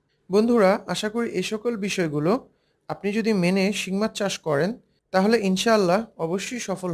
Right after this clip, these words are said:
হবেন। এবং মাছ চাষের যাবতীয় টিউটোরিয়াল ভিডিও পেতে আমার এই চ্যানেলটিকে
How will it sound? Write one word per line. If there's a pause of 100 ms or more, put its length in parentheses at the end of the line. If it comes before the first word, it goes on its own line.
হবেন। (600)
এবং (100)
মাছ
চাষের (100)
যাবতীয়
টিউটোরিয়াল
ভিডিও
পেতে (720)
আমার
এই
চ্যানেলটিকে